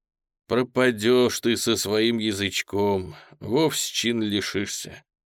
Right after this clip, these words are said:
Погоны заношенные сымут. Кстати, пока я езжу по делам, ты тут побанься. Композитор воды нагреет, выдаст на время штаны и гимнастерку, все твое выстирает.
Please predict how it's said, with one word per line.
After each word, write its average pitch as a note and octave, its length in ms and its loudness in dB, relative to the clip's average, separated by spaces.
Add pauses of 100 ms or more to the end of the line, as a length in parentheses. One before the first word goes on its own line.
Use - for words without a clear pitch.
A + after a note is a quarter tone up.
(280)
Погоны E3 560 4
заношенные C#3 760 2
сымут. B2 920 0 (260)
Кстати, - 460 0
пока G2 280 -2
я A2+ 140 4
езжу G2+ 400 2
по G2 160 -2
делам, G2+ 600 0 (320)
ты - 120 -2
тут - 440 -4 (420)
побанься. B2+ 640 -2 (640)
Композитор D#3+ 640 0
воды B2+ 300 0
нагреет, D3 800 2
выдаст C#3 520 0
на A2+ 120 2
время B2+ 300 2
штаны G2+ 320 -2
и C3+ 140 2
гимнастерку, A#2 1080 0
все - 200 -2
твое C3 320 2
выстирает. C#3+ 720 2